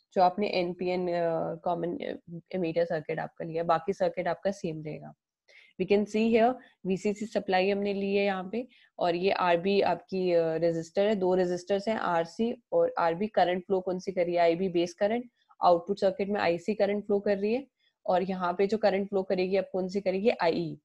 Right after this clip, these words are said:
So अब यहाँ पे इको करंट हो गई आपके सर्किट में। Again यहाँ पे भी आपने दो ही चीजें निकालनी है, एक आपकी आईबी इनपुट करंट, एक आपने निकालनी है आउटपुट वोल्टेज, वो क्या हो जाएगी? वीसीई, ठीक है? अगर हम फर्स्ट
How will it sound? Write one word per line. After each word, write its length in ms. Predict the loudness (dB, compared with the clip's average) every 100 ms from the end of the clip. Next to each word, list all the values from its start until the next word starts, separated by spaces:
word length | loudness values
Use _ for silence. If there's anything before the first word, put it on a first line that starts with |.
| _
So 80 |
अब 140 | -4 -2
यहाँ 160 | -4
पे 100 | -2
इको 300 | -2 -2 -2
करंट 340 | 0 -2 -2 -4
हो 80 | -4
गई 120 | -4
आपके 260 | -6 -10
सर्किट 340 | -12 -12 -12 -16
में। 100 | -18 -20 _ _ _ _ _ _ _ _ _ _ _ _
Again 280 | 4 6 4
यहाँ 200 | 4 2
पे 120 | 2
भी 100 | 4
आपने 240 | 4 4 2
दो 160 | 2
ही 120 | 0 0
चीजें 240 | 0 0
निकालनी 480 | -2 -2 -2 0 -2
है, 160 | -2 -8 _ -2
एक 160 | 0 0
आपकी 300 | -2 -2 -2
आईबी 600 | 2 0 0 -2 -2 -2
इनपुट 360 | -2 0 0 2
करंट, 340 | 2 0 -2 -4
एक 160 | -4 -2
आपने 240 | -2 -2
निकालनी 400 | -4 -2 -2 -2
है 200 | -4 -4 -2
आउटपुट 360 | -2 0 -4 -4
वोल्टेज, 460 | -4 -4 -6 -8 -6
वो 80 | -6
क्या 180 | 0
हो 80 | 0
जाएगी? 260 | 0 -2 -2
वीसीई, 640 | -2 -6 -6 -8 -6 -10 -14 _ _ _ _ _
ठीक 140 | -4
है? 60 | 0
अगर 300 | 2 4 4
हम 160 | 4 0
फर्स्ट 400 | 2 2 2